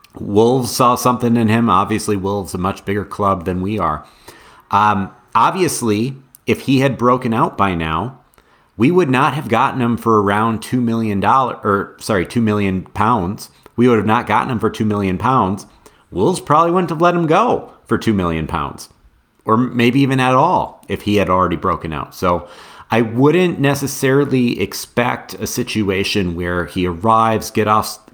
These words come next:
gets off the plane, laces up the cleats, and is just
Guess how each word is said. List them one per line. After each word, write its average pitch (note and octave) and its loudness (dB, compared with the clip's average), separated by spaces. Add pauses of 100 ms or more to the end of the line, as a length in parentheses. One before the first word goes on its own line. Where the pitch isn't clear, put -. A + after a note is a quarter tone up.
gets B2 0
off A#2 2
the A2+ -2
plane, F#2 0 (280)
laces G2 -2
up G2 0
the - -8
cleats, E2+ 0
and E2 -4
is D2 -8
just - -6